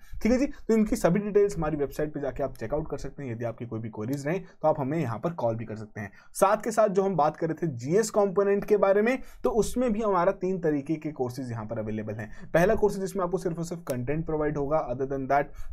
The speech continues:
सेकंड कोर्स जो है उसमें आपको कंटेंट प्लस आंसर इवैल्यूएशन भी है, और एक आपका फुल जो, जिसे मैं ब्रह्मास्त्र कोर्स भी कहता हूँ, कि सभी चीज़ें, कंटेंट भी रहेगा, आंसर इवैल्यूएशन भी रहेगी, टेस्ट सीरीज भी रहेगी, और साथ साथ यहाँ पर मेंटरशिप भी रहेगी।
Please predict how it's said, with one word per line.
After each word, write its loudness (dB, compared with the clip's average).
सेकंड 0
कोर्स 4
जो 4
है 4
उसमें -2
आपको -4
कंटेंट -4
प्लस -4
आंसर -8
इवैल्यूएशन -2
भी 4
है, 4
और 6
एक 2
आपका 4
फुल 4
जो, 4
जिसे -2
मैं 4
ब्रह्मास्त्र 6
कोर्स 6
भी 2
कहता 6
हूँ, 2
कि 2
सभी 4
चीज़ें, -2
कंटेंट 4
भी 6
रहेगा, 4
आंसर 0
इवैल्यूएशन 0
भी -2
रहेगी, -2
टेस्ट -4
सीरीज -4
भी -6
रहेगी, -4
और 6
साथ 0
साथ -4
यहाँ -6
पर -8
मेंटरशिप -8
भी -8
रहेगी। -8